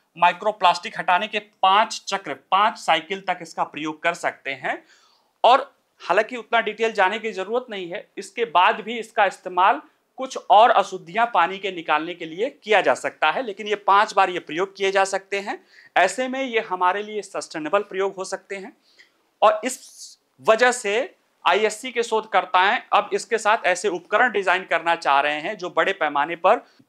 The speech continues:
पानी को साफ करने, यानी जो पानी के स्रोत हैं उनको, तालाब है, नदी है, उनको साफ करके जो है उनसे जो है माइक्रोप्लास्टिक निकालने के लिए जो है तैयारी कर रहे हैं।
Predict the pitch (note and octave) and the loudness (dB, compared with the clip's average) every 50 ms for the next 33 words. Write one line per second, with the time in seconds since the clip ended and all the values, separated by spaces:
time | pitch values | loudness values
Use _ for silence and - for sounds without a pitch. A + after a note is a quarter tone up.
0 | - F3 F3 F3 G3 A3 A3+ A3 - A#3 A3+ - - - E3 F3+ G3 - - - | 2 4 4 4 2 -2 -8 -10 -8 -8 -8 -6 -2 0 2 2 2 0 -2 -4
1 | F#3 D3 C#3 B2+ A2+ A2+ A#2+ C3 C#3 C3+ C3+ D3+ D3+ - - D3+ D3+ E3 F3+ E3 | -4 -4 -4 -6 -12 -12 -12 -12 -12 -12 -12 -12 -8 -4 -2 -2 -2 -2 -6 -14
2 | - F3 E3 - - F#3 G3 G3 F#3+ G3 - - C3 A#2 - - _ D#3+ D#3+ F3 | -14 -14 -14 -12 -10 -6 -6 -6 -6 -8 -10 -12 -12 -12 -12 -14 _ -14 -14 -14
3 | E3+ E3+ F3 D3+ D3 - D3+ D3+ D#3+ E3+ E3+ D3+ C#3 C3 B2+ C3 C3 C#3+ D3+ D3+ | -10 -8 -8 -6 -4 0 0 2 4 4 4 4 2 0 -4 -6 -6 -6 -8 -10
4 | E3 F3 D3+ C3 C3 B2 - - _ _ _ _ _ _ - F#3+ G#3+ G#3 G#3+ A#3 | -10 -10 -10 -8 -8 -8 -8 -10 _ _ _ _ _ _ -10 -10 -8 -4 -2 -2
5 | G#3+ - - - F3+ G3 A3+ A3 - - - F#3 F3 F3 - - G#3 G3+ F3 E3+ | -2 0 0 2 2 4 4 2 0 -2 -2 -2 -2 -2 -4 -6 -6 -6 -4 -6
6 | D#3 D#3+ F#3 - F#3 F3 E3+ D#3 - G#3 G3 F3+ F3 E3 F3 F3+ E3+ D#3 D#3 - | -8 -8 -10 -10 -12 -16 -14 -10 -8 -6 -6 -6 -6 -6 -6 -2 -2 -2 -2 -4
7 | F#3 F3+ F3 - D#3 D3+ D3+ - - - D3 C#3 C#3 - C#3+ C#3 D3 D#3+ D#3+ D#3+ | -6 -8 -4 -4 -4 -4 -4 -8 -18 -18 -16 -10 -4 -2 -2 -2 -2 -4 -10 -10
8 | D#3 C#3+ C3+ C3 C3+ C#3 C3 C3 B2 A#2 C#3+ G#3 D#4 _ _ _ _ _ _ _ | -10 -12 -12 -10 -12 -12 -10 -10 -8 -6 -6 -8 -8 _ _ _ _ _ _ _
9 | - G3 F3 D3 C3+ C3 C#3+ C4+ - _ _ _ _ - G3+ C3+ B2 A#2+ A#2 G#2+ | 0 2 2 2 2 0 -2 -8 -12 _ _ _ _ -2 -2 -2 -2 -4 -6 -8
10 | A#2 B2 G#2 - | -10 -14 -18 -18